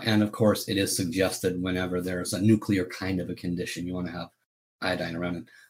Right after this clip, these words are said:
that particular, uh, Lugol solution for me has been very viable. And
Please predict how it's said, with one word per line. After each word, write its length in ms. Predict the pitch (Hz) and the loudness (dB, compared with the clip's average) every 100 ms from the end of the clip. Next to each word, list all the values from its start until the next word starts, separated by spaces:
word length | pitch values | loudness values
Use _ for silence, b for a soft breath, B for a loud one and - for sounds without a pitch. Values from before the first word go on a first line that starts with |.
| _ | _
that 220 | 175 156 | 2 2
particular, 580 | - 123 123 107 98 92 - | 2 4 6 8 6 4 0
uh, 80 | 87 | 0
Lugol 400 | 92 90 92 90 | 0 2 2 2
solution 520 | - 92 90 87 - b b b | 0 0 0 -2 -6 b b b
for 300 | - 101 92 | 2 6 10
me 360 | 117 175 123 120 | 12 12 12 10
has 260 | 117 104 | 6 4
been 340 | - 90 87 87 | 0 -2 0 -2
very 180 | 82 | -2
viable. 440 | 85 87 85 90 87 | -2 -2 -2 0 0
And 160 | 90 | -2